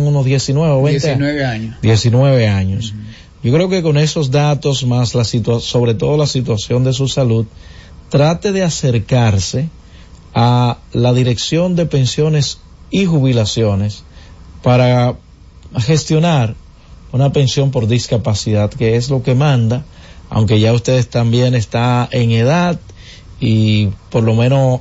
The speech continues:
Speaker 1: le ha brindado un servicio al Estado ya hace de diecinueve años,
Speaker 2: Ujú.
Speaker 1: según lo que usted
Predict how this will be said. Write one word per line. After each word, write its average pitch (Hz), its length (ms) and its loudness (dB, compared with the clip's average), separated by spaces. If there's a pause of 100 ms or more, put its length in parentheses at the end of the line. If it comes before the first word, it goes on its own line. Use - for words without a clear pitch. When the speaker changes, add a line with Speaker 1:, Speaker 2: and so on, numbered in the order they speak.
Speaker 1:
le 123 200 0
ha 131 60 2
brindado 135 460 0
un 135 120 0
servicio 135 520 -2
al 139 80 0
Estado 135 540 0 (420)
ya 113 320 2
hace 120 200 0
de 113 180 2 (140)
diecinueve 110 840 0
años, 107 340 -2
Speaker 2:
Ujú. - 60 -4
Speaker 1:
según 107 220 2
lo 113 100 0
que 113 80 -4
usted 107 320 0